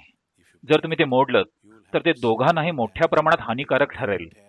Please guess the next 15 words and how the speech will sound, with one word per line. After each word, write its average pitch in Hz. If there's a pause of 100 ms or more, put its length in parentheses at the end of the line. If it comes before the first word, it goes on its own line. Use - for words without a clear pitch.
(180)
तुम्हाला 151
त्यांना 165
फाडून 151
वेगळं 135
करावं 110
लागेल. 85 (520)
अशा 123
पद्धतीनं 151
विवाह 127
व्हायचे. 101 (1200)
ते 175
त्यांचं 196
लग्न 180
लावून 190
द्यायचे 165